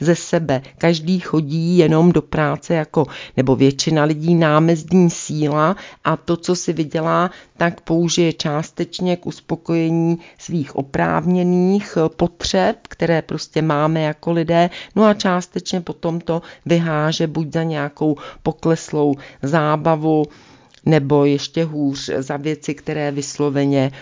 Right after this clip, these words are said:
mu škodí. No a ještě tedy, když už jsem se tak rozpovídala, připomenu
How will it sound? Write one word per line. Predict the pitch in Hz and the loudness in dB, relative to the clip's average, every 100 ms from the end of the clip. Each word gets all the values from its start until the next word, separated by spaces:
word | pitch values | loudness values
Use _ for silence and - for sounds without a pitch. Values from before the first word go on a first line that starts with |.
| - | -2
mu | 151 156 | 4 4
škodí. | 131 - - 147 151 139 147 117 - - - - - - _ | 2 -4 -2 2 2 2 0 -2 -4 -14 -20 -20 -20 -20 _
No | 165 175 170 - | 8 8 8 2
a | 165 156 147 | 2 4 4
ještě | 147 170 - 180 | 4 2 2 0
tedy, | - 180 180 | 2 2 2
když | 170 170 | 0 -4
už | 175 | -2
jsem | - 175 | 0 0
se | 185 | 0
tak | 175 175 | -2 -2
rozpovídala, | 175 170 - 175 165 160 170 160 160 | -4 -4 -4 -4 -2 -2 0 2 0
připomenu | 165 - - - 156 156 143 127 | -2 -4 -4 -2 -2 0 0 -2